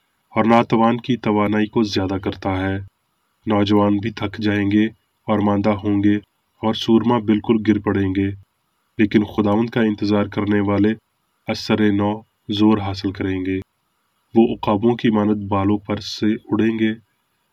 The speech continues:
وہ دوڑیں گے اور نہ تھکیں گے، وہ چلیں گے اور نہ ماندہ ہوں گے۔ پطرس۔ پس خدا کے قوی ہاتھ کے نیچے فروتنی سے رہو،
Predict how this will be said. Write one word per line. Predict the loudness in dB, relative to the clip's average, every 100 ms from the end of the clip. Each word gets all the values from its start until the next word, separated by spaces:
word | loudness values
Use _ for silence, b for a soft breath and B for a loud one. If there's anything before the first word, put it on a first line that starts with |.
| _ 2
وہ | 2
دوڑیں | 2 0 2
گے | 2 2 0 -6 _ _
اور | -2
نہ | 0 0
تھکیں | -2 -6 -4 -4 -2
گے، | -4 -6 -16 _ _ _ _
وہ | 0
چلیں | 2 2 2
گے | 4 2
اور | 2 -2
نہ | -2 0
ماندہ | 0 -2 -2 -2
ہوں | 0 -2
گے۔ | -2 -4 -6 -14 _ _ _ _ _ _ _ _ _ _ _ _ _ _ _ _ _ _ _ _ _ _ _ _ _ _ _ _ _ _ _ _ _ _ _ _ _ _ _ _ _
پطرس۔ | -8 -4 -6 -6 -10 -12 _ _ _ _ _ _ _ _ _ _ _ _ _ _ _ _ _ _ _ _ -4
پس | -4 -2
خدا | 0 2 2
کے | 0 -4
قوی | -2 -2 -2 -2
ہاتھ | -4 -6
کے | -2 0
نیچے | 0 0 -4
فروتنی | -4 -4 -4 -2 -2
سے | -2 -2
رہو، | 0 0